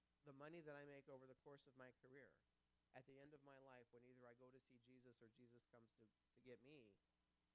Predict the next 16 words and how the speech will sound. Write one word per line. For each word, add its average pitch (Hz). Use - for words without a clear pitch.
um, 113
what 139
will 131
I 131
have 117
done 120
with 101
all 113
the 113
things 110
that 110
God 104
has 95
given 98
to -
me? 95